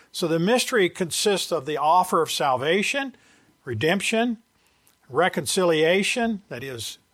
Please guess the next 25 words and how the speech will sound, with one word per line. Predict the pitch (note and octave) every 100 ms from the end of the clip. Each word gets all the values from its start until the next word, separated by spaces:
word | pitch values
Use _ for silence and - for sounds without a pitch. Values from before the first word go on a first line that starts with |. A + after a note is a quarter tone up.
| _ _ -
the | A#2+ A2+ A2 - _ _ _ _
satisfaction | - - D#3+ D3 - D#3+ D#3 E3+ D3+
of, | C3+ C3 G#2+ - _ _
of, | C3+ A#2+ A2+ - -
of, | C3 A2+ A#2+
uh, | A#2+ A2 G#2+ - _ _ _
the, | G#2+ A#2+ A2+ G#2+ - _ _ _ -
us | D#3+ -
being | - D#3 C#3
at |
enem-, | - D3 D3+ D#3 -
en-, | D#3 D#3
enmity | - E3+ E3+ D#3+ E3+
with | D#3 C3+
God | E3 D#3 D#3+ E3 D#3
and | D3 A#2 A2+ _ - _ _ B2+
being | C3+ A#2+
reconciled | A#2+ D3+ F3 E3+ - D#3+ D#3
to | C#3+
God. | C3+ C#3 C#3+ D#3+ E3 _ _ - _ _ _ _
Um, | D3 C3+ B2+ A2+ _ _ _ _ _ _ _
it | - E3
appeared | - - C#4+ D4+ G#3+ F3+ E3+ - _ _ _ _
that | D#3+ - E3+ E3+
the | F#3 D3 B2+